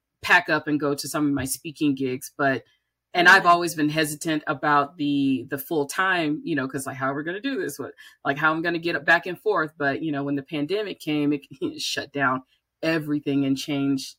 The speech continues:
Speaker 1: life completely for me. And also, um,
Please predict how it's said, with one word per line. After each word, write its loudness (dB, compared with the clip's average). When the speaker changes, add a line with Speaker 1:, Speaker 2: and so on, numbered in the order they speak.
Speaker 1:
life 2
completely -2
for -4
me. 0
And 2
also, 2
um, 0